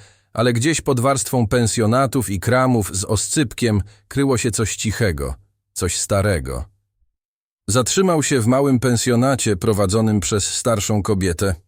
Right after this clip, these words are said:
która wyglądała, jakby pamiętała jeszcze czasy P R L-u. Pokój był prosty,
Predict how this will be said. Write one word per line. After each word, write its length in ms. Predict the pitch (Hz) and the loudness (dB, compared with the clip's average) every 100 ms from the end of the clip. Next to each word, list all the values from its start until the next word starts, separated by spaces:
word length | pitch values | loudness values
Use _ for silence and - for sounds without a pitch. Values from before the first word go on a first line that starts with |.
| _ _ | _ _
która 280 | - 117 110 | -4 0 0
wyglądała, 560 | 107 107 107 120 120 117 | 2 2 2 2 2 2
jakby 340 | 110 101 104 | 0 0 0
pamiętała 560 | 104 101 104 113 107 101 | 0 2 2 2 2 2
jeszcze 280 | 98 107 | 0 -2
czasy 340 | 92 107 - 95 | 0 0 0 -2
P 140 | 101 | 0
R 180 | 92 90 | 0 2
L-u. 380 | 76 64 62 62 _ _ _ _ _ _ _ - | 0 -4 -8 -10 _ _ _ _ _ _ _ -4
Pokój 320 | 123 123 127 | -2 2 2
był 220 | 110 117 | 2 0
prosty, 540 | 104 127 104 - 65 | 2 2 0 -4 -8